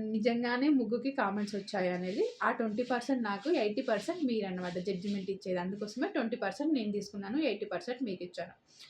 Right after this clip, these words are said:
ఓకేనా? ముగ్గులు ఎవ-, ఎవరైతే క్వ-, ఎక్కువ మెజారిటీ వస్తుందో వాళ్ళ ముగ్గులు కూడా నేను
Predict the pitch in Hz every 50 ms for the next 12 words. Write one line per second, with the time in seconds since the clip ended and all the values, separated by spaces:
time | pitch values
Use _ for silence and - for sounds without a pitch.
0 | - - - - - - - - 320 320 285 311 427 480 466 - _ _ _ _
1 | _ _ - - - - - _ _ _ _ - - 202 233 226 208 208 - 320
2 | 311 294 277 247 - 208 214 220 208 214 220 214 220 233 254 262 254 285 285 285
3 | 285 - 277 220 220 - 208 208 208 - - 311 294 269 240 208 247 240 220 220
4 | 247 233 214 208 - - 214 214 277 349 294 233 226 240 233 233 226 220 208 208
5 | 320 320 285 302 381 440 427 359